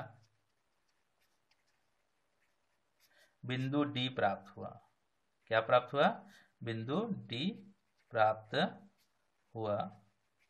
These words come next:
जिसे ए,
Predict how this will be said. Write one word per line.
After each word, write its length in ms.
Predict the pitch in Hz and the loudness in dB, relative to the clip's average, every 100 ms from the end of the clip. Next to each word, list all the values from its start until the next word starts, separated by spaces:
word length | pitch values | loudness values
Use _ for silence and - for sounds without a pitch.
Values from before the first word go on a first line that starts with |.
| _ _ _ _ _ _ _ _ _ _ _ _ | _ _ _ _ _ _ _ _ _ _ _ _
जिसे 420 | - 113 117 117 110 185 - - _ _ _ _ _ _ _ _ _ _ _ _ _ _ _ _ _ _ _ _ _ _ _ _ _ _ _ _ | -10 -8 -6 -2 -2 -4 -10 -20 _ _ _ _ _ _ _ _ _ _ _ _ _ _ _ _ _ _ _ _ _ _ _ _ _ _ _ _
ए, 460 | 120 117 113 131 | 0 2 0 -2